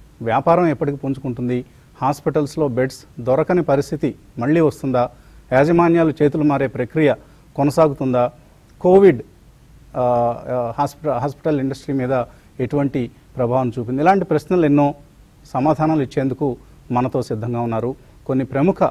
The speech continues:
హాస్పిటల్స్, ఆ, అధినేతలు అందరూ మన తెలుగువారే. ఆ, ఆ, ఒకసారి లిస్ట్ చెప్తే మీరే సర్ప్రైజ్ అవుతారు, ఇంతమంది ప్రముఖులు ఇవాళ మన ఈ డిస్కషన్కి వచ్చేసారని. So మనతో ఉన్నారు డాక్టర్, ఆ,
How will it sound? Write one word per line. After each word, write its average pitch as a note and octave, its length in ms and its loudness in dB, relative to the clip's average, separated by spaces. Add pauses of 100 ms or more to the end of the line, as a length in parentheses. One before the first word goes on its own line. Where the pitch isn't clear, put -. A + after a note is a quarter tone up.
(380)
హాస్పిటల్స్, B2+ 640 -4
ఆ, G#2 180 -2 (180)
అధినేతలు A#2+ 420 -4
అందరూ A#2+ 260 -2
మన A#2+ 240 -6 (420)
తెలుగువారే. C3 500 2 (460)
ఆ, - 20 -2
ఆ, A2+ 720 0 (180)
ఒకసారి C3+ 580 -2 (160)
లిస్ట్ C#3 380 -6
చెప్తే B2+ 380 -2 (540)
మీరే C3 260 0
సర్ప్రైజ్ C3+ 400 2
అవుతారు, B2 260 2
ఇంతమంది D3 400 2
ప్రముఖులు C#3+ 340 0
ఇవాళ B2 300 0 (300)
మన A#2+ 120 -6
ఈ A2 80 -8
డిస్కషన్కి A2 480 -8
వచ్చేసారని. G#2 540 -10 (500)
So B2 320 2
మనతో B2+ 240 0
ఉన్నారు D#3 260 4
డాక్టర్, C3+ 340 0
ఆ, A2+ 340 0